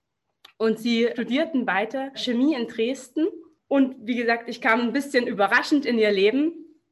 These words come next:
und passte mich <laughs> aber direkt an und war ein unkompliziertes Studentenkind. Und wie das eben damals so war, bin ich mit fünf Monaten in die Krippe gekommen und meine Mutter pendelte zwischen Hörsaal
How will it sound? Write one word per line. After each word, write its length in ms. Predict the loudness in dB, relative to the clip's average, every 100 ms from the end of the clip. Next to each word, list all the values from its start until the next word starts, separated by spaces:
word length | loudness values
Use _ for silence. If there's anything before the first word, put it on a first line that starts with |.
| _
und 460 | 0 0 -2 -8 -20 _
passte 340 | -6 -6 0 2
mich 300 | 2 0 -4
<laughs> 0 |
aber 300 | -2 0 0
direkt 600 | -2 -2 -4 -6 -10 -6
an 300 | -6 -6 -10 _ _ _
und 200 | -6 -2
war 440 | 2 4 4 2 2
ein 240 | 2 2
unkompliziertes 1040 | 2 2 2 -2 -4 -4 -2 0 -2 -4 -12 _ _
Studentenkind. 880 | -10 -4 -2 -2 -4 -12 -6 -6 -4
Und 180 | -6 -6
wie 120 | -4
das 180 | -4 0
eben 180 | 0 2
damals 400 | 2 2 0 -4
so 140 | -4
war, 340 | -2 0 -2 -8 -20 _ _ _ _
bin 120 | -2 -2
ich 160 | -2
mit 160 | -6 -4
fünf 220 | -6 -2
Monaten 580 | 0 2 0 0 -2 -2
in 160 | -4
die 100 | -6
Krippe 320 | -6 -6 -4 -6
gekommen 480 | -6 -2 0 0
und 140 | -2 -2
meine 260 | 0 0
Mutter 400 | 0 -4 -2 -2 -2
pendelte 640 | -2 -2 -2 -4 -6 -10
zwischen 840 | -2 -2 -2 -4 -8 -10 -18 _ _
Hörsaal 840 | 4 4 2 0 2 2 0 -8